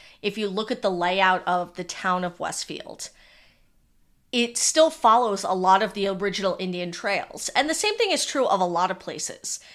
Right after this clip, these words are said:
It's not something that's talked about, but, you know, the Indian trails, which ran on ridge lines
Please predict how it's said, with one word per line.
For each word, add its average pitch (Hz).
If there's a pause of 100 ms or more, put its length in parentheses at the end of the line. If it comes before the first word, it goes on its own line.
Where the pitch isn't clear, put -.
(200)
It's -
not 254
something 247
that's 185
talked 285
about, 139
but, 202
you 202
know, 190
the 185
Indian 262
trails, 196
which 190 (180)
ran 208
on 185 (240)
ridge 202
lines 185